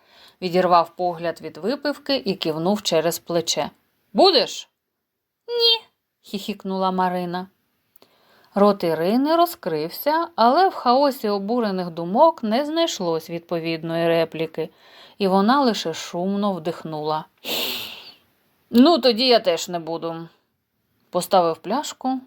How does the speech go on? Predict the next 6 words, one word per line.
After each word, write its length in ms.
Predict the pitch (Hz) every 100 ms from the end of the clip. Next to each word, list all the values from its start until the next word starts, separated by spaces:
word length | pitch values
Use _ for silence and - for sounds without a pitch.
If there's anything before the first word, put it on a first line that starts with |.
| _
простяг 560 | - 185 - 175 160 -
руки 420 | 175 247 - 262 - - - _
і 140 | - 302
оглянув 640 | 202 185 165 170 214 240
тремтячі 580 | - 165 151 160 165 190
пальці. 580 | - 143 131 - -